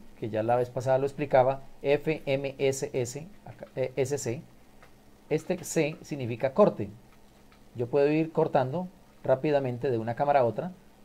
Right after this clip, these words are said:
como si tuviera realmente varias cámaras. Y si lo quiero con zoom, para hacer una salida, pues sencillamente lo hago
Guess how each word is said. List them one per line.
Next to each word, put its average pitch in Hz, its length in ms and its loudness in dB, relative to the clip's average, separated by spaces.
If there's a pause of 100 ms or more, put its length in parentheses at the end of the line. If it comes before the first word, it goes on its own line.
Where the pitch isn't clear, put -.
(100)
como 117 180 -8
si 117 120 -10
tuviera 110 340 -2
realmente 107 500 -4
varias 104 260 -6
cámaras. - 460 -14 (640)
Y 214 120 -6
si 240 120 -6
lo 226 80 -2
quiero 208 220 2
con 208 160 2
zoom, 170 240 -2 (180)
para - 140 -2
hacer 120 160 -4
una 147 160 -4
salida, 160 340 0 (460)
pues 240 120 -4
sencillamente 135 600 -2
lo 113 180 2
hago 120 280 -2